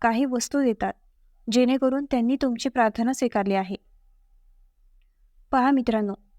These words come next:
मी तुम्हाला सांगेन की पूर्वज कसे येतात आणि ते कसे संकेत देतात. पितृपक्षाचा सर्वात रहस्यमय आणि संवेदनशील पैलू म्हणजे आपले पूर्वज आपल्याशी कसा संवाद साधतात आणि ते आपल्याला त्यांचे संकेत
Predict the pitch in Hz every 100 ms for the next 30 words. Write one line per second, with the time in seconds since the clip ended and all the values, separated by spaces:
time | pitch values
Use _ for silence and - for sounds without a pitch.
0 | _ _ - 285 311 294 302 302 262 240
1 | 247 226 262 262 240 247 277 - 254 269
2 | 240 208 202 220 _ _ - 240 262 285
3 | 254 - 294 247 214 220 196 185 180 -
4 | _ _ _ _ _ _ _ _ _ _
5 | _ _ _ 277 285 330 311 - 294 294
6 | 285 254 247 262 240 233 240 269 233 196
7 | - _ - 233 262 - 233 226 254 277
8 | 269 254 226 214 226 233 214 202 - _
9 | _ _ - 226 - 294 294 254 269 262
10 | 240 233 233 254 - 254 262 254 214 220
11 | 214 196 - 175 - _ _ _ _ _
12 | _ - 226 226 254 - _ _ - 269
13 | 262 254 254 254 262 247 277 269 233 233
14 | 220